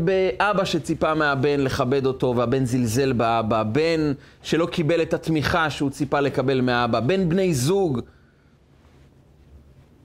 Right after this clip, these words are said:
אם זה כלה וחמות, אם זה בני משפחה, חברים מאוד קרובים,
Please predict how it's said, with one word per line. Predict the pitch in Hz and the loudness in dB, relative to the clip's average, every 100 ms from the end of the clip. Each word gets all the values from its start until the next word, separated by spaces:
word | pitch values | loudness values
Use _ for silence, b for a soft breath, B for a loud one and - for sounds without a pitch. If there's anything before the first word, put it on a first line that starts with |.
| - - 156 | -20 -6 0
אם | 165 | 0
זה | 139 | 0
כלה | 156 175 160 170 | 0 0 0 0
וחמות, | 151 143 151 151 165 160 - - - _ _ B B B B B B - - - | 0 0 0 0 0 -2 -6 -16 -20 _ _ B B B B B B -20 -10 -2
אם | 170 | 0
זה | 156 | 0
בני | 156 190 | 2 2
משפחה, | 190 - 165 143 170 165 | 0 0 -2 0 0 0
חברים | - 180 156 185 214 | 0 0 2 2 2
מאוד | 214 202 147 | 2 0 -2
קרובים, | 180 190 160 185 180 | -2 0 0 0 0